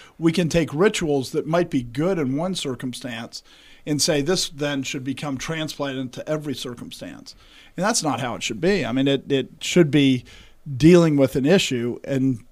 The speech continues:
you're trying to solve a problem with the ritual. And some, like the Sabbath, should be applied to everybody. But others, like, that we create in our churches, in our homes, they aren't necessarily applicable to anybody else.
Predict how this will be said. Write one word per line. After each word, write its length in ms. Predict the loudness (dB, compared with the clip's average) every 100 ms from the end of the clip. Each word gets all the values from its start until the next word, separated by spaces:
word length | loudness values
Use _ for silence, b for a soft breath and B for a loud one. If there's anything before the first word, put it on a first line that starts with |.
| _ _ _
you're 260 | 2 4 4
trying 380 | 0 -2 -2 -2
to 80 | -4
solve 400 | -4 0 0 -2
a 80 | -8
problem 640 | -10 -4 -2 -2 -4 -6
with 180 | -6 -8
the 100 | -6
ritual. 640 | -4 -4 -8 -8 -10 -14 b b b b
And 120 | -4 0
some, 220 | 2 2
like 180 | 0 0
the 80 |
Sabbath, 380 | -4 -4 -6 -8
should 220 | -6 -6
be 180 | -4 -6 -10
applied 360 | -20 -16 -6 0
to 40 |
everybody. 500 | 2 2 0 -2 -8 B B B
But 120 | 0 2
others, 360 | 2 0 -2
like, 340 | -4 -4 -8 -10
that 220 | -10 -6
we 160 | -6 -8
create 420 | -8 -6 -6 -6
in 120 | -6
our 120 | -8
churches, 540 | -8 -4 -4 -4 -6 -4
in 120 | -6
our 260 | -6 -10 -12 -16 -14
homes, 640 | -8 -6 -4 -6 -8 -12 b b b _
they 120 | -6
aren't 140 | -4
necessarily 560 | -4 -4 -4 -4 -2 -2
applicable 560 | -6 -6 -8 -6 -6 -6
to 40 |
anybody 440 | -4 -6 -8 -10 -10
else. 440 | -12 -14 -20